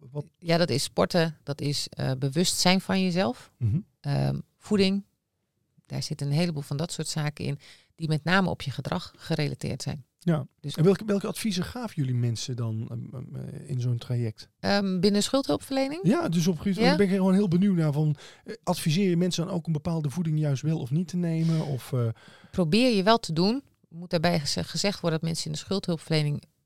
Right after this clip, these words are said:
Speaker 2: ook als ze in het traject zitten, nog steeds niet heel veel geld hebben en gezonde voeding helaas toch nog steeds duurder is
Speaker 1: Ja?
Speaker 2: dan de zak friet,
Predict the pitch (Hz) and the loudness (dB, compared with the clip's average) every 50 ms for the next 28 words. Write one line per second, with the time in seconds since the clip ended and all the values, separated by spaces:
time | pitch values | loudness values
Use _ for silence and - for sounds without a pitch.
0 | _ _ _ - 175 165 - - 170 165 - - - - - 202 208 202 175 - | _ _ _ -4 -4 -2 -2 -2 0 0 -2 -4 -6 -6 -4 -2 0 0 0 0
1 | - 160 160 151 - - - - - 143 147 - - - 208 214 202 - 170 143 | 0 0 0 -2 -4 -6 -10 -10 -8 -8 -6 -6 -4 -2 -2 -2 -2 -2 -4 -4
2 | - - 160 139 - 143 - - 170 165 160 - 156 147 135 - - 147 135 - | -2 -2 -4 -4 -4 -4 -4 -4 -4 -4 -2 -2 -2 -2 -2 -4 -4 -6 -4 -4
3 | 151 131 139 156 147 139 131 147 170 156 139 135 - - - 123 139 143 143 156 | -4 -4 -2 -2 -2 -2 0 0 0 -2 -2 -4 -8 -12 -14 -8 -4 -2 0 0
4 | 151 147 131 - - 165 156 147 143 - - - 156 139 117 160 165 165 143 139 | 0 0 -2 -2 -4 -4 -4 -4 -6 -6 -2 -2 -2 -2 0 0 0 0 0 0
5 | - 151 143 123 165 208 139 143 139 139 135 123 127 123 139 131 135 143 - - | -2 2 4 6 6 6 4 2 0 0 -4 -6 -4 -4 -2 -2 -2 -4 -6 -6
6 | - - 170 - - - | -8 -8 -8 -8 -10 -14